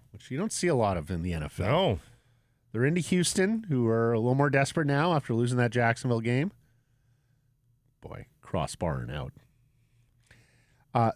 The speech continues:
Speaker 1: they're into the Chargers, and who knows where the Chargers will be in a couple of weeks. You wonder if Staley may be the next coach fired. Then they're into Detroit. Then home to New England, home to the Chargers, and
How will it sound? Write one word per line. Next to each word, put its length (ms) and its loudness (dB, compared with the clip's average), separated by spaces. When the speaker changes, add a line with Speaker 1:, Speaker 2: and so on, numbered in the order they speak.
Speaker 1:
they're 240 6
into 180 4
the 140 2
Chargers, 1040 2
and 180 0
who 140 6
knows 300 6
where 120 4
the 100 0
Chargers 540 2
will 120 2
be 140 0
in 60 0
a 60 0
couple 340 -2
of 100 0
weeks. 340 -2
You 60 0
wonder 220 0
if 80 -4
Staley 440 0
may 180 0
be 100 -2
the 140 -4
next 280 -2
coach 260 -6
fired. 420 -6
Then 140 -4
they're 160 2
into 220 2
Detroit. 1080 -2
Then 160 0
home 420 0
to 120 -2
New 180 2
England, 380 4
home 320 0
to 100 -6
the 100 0
Chargers, 720 0
and 220 -4